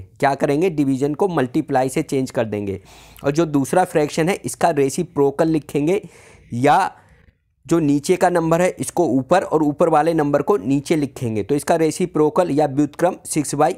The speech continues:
वन हो जाएगा। बस आपको ये दो चीज़ें याद रखनी है, डिवीजन को मल्टीप्लाई से चेंज कर देना है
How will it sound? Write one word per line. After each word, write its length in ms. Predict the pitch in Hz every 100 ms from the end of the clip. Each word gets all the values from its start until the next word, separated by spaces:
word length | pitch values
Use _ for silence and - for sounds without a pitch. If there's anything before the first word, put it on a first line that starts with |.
| -
वन 220 | 117 143 151
हो 160 | 143
जाएगा। 420 | 113 104 95 92 - - - - -
बस 200 | 156 160
आपको 260 | 151 - 165
ये 180 | 147
दो 160 | 165 160
चीज़ें 300 | 151 156 156
याद 260 | 151 135 139
रखनी 340 | 143 147 147
है, 160 | 196 -
डिवीजन 440 | 113 127 135 143 151
को 320 | 156 175 -
मल्टीप्लाई 540 | 123 127 151 139 135 127
से 120 | 151
चेंज 320 | - 120 139
कर 160 | - 151
देना 240 | 156 165
है 200 | 175 175